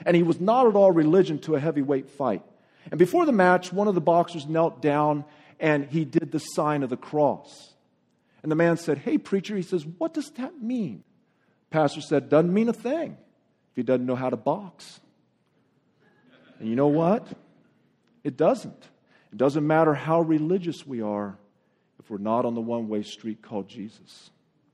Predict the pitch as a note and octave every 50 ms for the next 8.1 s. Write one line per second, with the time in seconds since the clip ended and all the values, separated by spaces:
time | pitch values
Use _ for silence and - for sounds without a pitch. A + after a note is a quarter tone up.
0 | _ _ _ _ _ _ _ _ _ _ _ _ _ _ _ _ _ _ _ _
1 | _ _ _ _ _ _ _ _ - C#3 E3 E3 E3+ D#3 E3 E3 F3 G3 G#3+ A#3
2 | A#3+ A3+ A#3+ G#3+ A3 A3 A3 A3+ F3+ F#3 G#3 G#3+ G#3 G3+ G#3 F3+ F#3 G#3 G#3 G3+
3 | F#3+ F3 D3 D3+ D#3 D#3+ D3 C#3 B2+ D#3 D#3 D3 D#3 C#3+ - - - - D3+ C#3+
4 | C#3+ C#3 C3 B2+ A#2 - - - D3+ C#3+ C3+ B2 B2+ A#2+ A2 - B2 G#2+ - -
5 | A2+ G#2+ G2+ F#2+ D#2+ C#2+ - - _ _ _ _ _ _ _ _ _ _ _ _
6 | _ _ _ _ _ _ _ _ _ _ _ _ _ _ _ _ _ _ _ _
7 | - - B3+ A3+ F#3+ A#3 D#4 - - B3+ B3 G#3+ - - - - - - F#3 B2+
8 | - D3